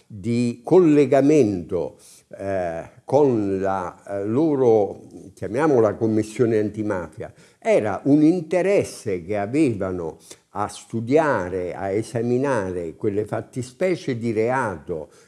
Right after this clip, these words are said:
che, eh, a, a noi già dall'epoca della uccisione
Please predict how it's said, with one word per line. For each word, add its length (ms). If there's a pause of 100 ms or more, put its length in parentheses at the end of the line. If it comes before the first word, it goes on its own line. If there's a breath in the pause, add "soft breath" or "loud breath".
(120)
che, 440
eh, 540
a, 280
a 100
noi 720
già 240
dall'epoca 800
della 320
uccisione 960